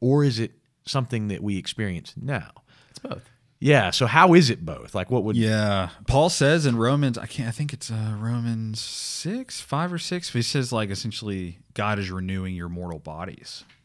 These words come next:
Speaker 1: Mm.
Speaker 2: Mm.
Speaker 3: So it's weird. It's like we fundamentally think that, like, our bodies are decaying, which they are, right? We're not, you know,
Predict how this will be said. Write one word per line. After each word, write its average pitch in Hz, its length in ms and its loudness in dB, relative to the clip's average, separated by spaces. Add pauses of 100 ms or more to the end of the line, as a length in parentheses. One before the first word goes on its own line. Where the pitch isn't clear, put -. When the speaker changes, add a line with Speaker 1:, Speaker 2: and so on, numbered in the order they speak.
Speaker 1:
Mm. 87 120 -12 (240)
Speaker 2:
Mm. 107 180 -4 (280)
Speaker 3:
So 113 360 2
it's 110 220 -4
weird. 139 240 2
It's 135 140 -2
like 110 160 2
we 135 300 6 (100)
fundamentally 113 560 0
think 101 240 -4
that, 101 80 -4
like, 95 260 -2
our 98 100 -2
bodies 98 380 -2
are 95 160 -6
decaying, 104 720 -4 (180)
which 135 220 4
they 135 200 2
are, 123 640 4 (420)
right? 120 300 2
We're 117 120 4
not, 127 300 4
you 120 100 2
know, 98 260 -2